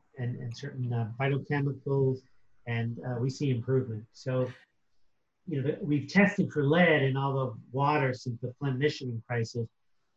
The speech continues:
but copper is just a bigger problem in our school systems, uh, the tap water.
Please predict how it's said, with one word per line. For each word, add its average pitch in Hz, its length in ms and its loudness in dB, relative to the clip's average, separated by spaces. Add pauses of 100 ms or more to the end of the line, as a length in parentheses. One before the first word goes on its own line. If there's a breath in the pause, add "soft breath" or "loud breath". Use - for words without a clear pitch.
(340)
but 127 200 2 (500)
copper 170 440 4
is 117 240 -2
just 180 300 2
a 131 40 -6
bigger 123 240 -2
problem 123 520 -4
in 123 120 -4
our 117 60 -2
school 131 300 -4
systems, 113 640 -8 (460)
uh, 110 80 -4
the 110 100 -4
tap 127 320 -2
water. 107 300 -6